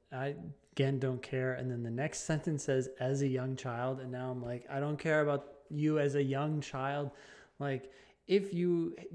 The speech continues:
didn't stop reading at Free Spirit, you would keep going,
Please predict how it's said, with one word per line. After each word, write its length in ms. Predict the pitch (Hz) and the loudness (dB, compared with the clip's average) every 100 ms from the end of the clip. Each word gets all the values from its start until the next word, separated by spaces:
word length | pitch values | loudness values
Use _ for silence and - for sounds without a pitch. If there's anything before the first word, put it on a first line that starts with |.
| 135 | -4
didn't 340 | 120 185 202 170 | 2 4 4 0
stop 460 | - 156 151 147 | -2 0 0 0
reading 360 | 156 147 139 135 | -2 0 0 -2
at 300 | 127 120 - | -8 -10 -10
Free 200 | - 131 | -4 -4
Spirit, 500 | 131 - 151 156 151 - - _ _ - | -4 -2 0 0 -4 -12 -20 _ _ -4
you 140 | 135 | 0
would 180 | 131 131 | 0 0
keep 240 | 151 139 | 0 0
going, 480 | 147 143 139 139 139 | 2 2 2 0 -2